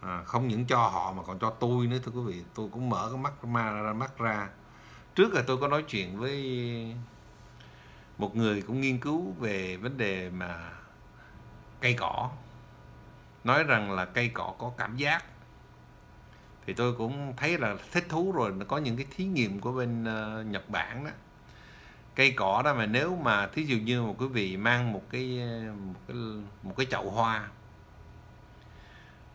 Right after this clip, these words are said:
sáng quý vị chửi nó, chửi to tiếng nó, rồi quý vị cũng chăm sóc giống như cây, các cây hoa khác, rồi chiều quý vị chửi to tiếng nó, rồi cũng chăm sóc giống như các cây, cây cỏ khác.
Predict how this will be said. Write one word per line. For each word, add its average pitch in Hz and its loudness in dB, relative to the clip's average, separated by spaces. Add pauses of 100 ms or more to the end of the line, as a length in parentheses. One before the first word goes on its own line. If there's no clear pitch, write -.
(100)
sáng 180 6
quý 170 0
vị 92 0
chửi 104 2
nó, 160 2 (560)
chửi 110 -2
to 123 4
tiếng 135 -4
nó, 131 -6 (2000)
rồi 107 0
quý 160 4
vị 139 6
cũng 127 -2
chăm 143 -2
sóc 165 0
giống 170 0
như 160 0
cây, 127 0
các 139 -6
cây 143 -2
hoa 113 2
khác, 120 -2 (800)
rồi 104 -4
chiều 117 4
quý 147 -2
vị 104 -2 (120)
chửi 107 0
to 123 0
tiếng 127 -2
nó, 131 -4 (1200)
rồi 101 0
cũng 123 -2
chăm 147 2
sóc 151 2
giống 156 2
như 156 2
các 123 -4
cây, 131 -4
cây 120 -4
cỏ - -6
khác. 117 -2